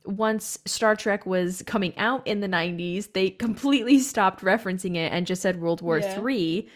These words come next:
Speaker 1: without
Speaker 2: Mm-hmm.
Speaker 1: giving a specific year about when it
Speaker 2: <laughs>
Speaker 1: happened. And so I think everybody can kind of, I, I think it, the placement now is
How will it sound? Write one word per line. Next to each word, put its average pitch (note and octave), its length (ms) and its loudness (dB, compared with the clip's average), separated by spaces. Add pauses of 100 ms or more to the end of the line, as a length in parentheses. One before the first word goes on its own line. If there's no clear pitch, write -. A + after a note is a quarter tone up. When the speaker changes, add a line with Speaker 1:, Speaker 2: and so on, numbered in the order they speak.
(240)
Speaker 1:
without G3 360 2
Speaker 2:
Mm-hmm. G3 40 -2
Speaker 1:
giving B3 300 6
a D#4 40 6
specific D4 560 4
year G#3 260 4
about G3+ 260 4
when F#3+ 140 4
it F3 120 -2
Speaker 2:
<laughs> - 0 -
Speaker 1:
happened. F3+ 540 0 (340)
And F#3+ 180 -2
so G3 160 2
I F#3+ 120 2
think C4 280 -2
everybody G3+ 440 0
can F#3 200 -8
kind F3 380 -6
of, D#3+ 420 -2 (320)
I, F#3 220 0
I F3+ 80 2
think F#3 240 -2
it, D#3+ 260 0
the F#3 80 -4
placement F#3 640 -4
now D#3+ 600 -2
is C#3+ 680 -2